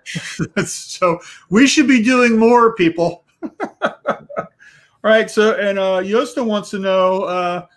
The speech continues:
polybag one or one in a pack? I think you probably pretty answered his question, I'd imagine.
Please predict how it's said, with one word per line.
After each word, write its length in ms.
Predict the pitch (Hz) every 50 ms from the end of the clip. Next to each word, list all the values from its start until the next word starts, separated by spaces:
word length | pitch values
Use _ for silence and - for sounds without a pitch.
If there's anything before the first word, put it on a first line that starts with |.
| _ _ _ _
polybag 520 | - 220 226 247 247 233 226 240 233 208
one 400 | 196 196 196 208 220 226 226 226
or 240 | 226 196 190 180 175
one 340 | 180 190 202 202 208 208 214
in 140 | 180 190 180
a 80 | 165
pack? 560 | 165 - _ - 208 202 190 170 143 135 - -
I 100 | 143 147
think 380 | 151 - 190 175 165 165 _ _ _ _ _ _ _ _ -
you 180 | 170 175 170 - _ _ _ _ _
probably 340 | _ 226 233 247 233 220 202
pretty 440 | - - - 214 214 196 190 185 185
answered 300 | 190 185 180 - 170 160
his 160 | 156 147 147
question, 420 | - - 185 175 165 - - 156 151
I'd 140 | 147 143
imagine. 580 | 143 139 139 135 135 135 135 135 139 135 147 147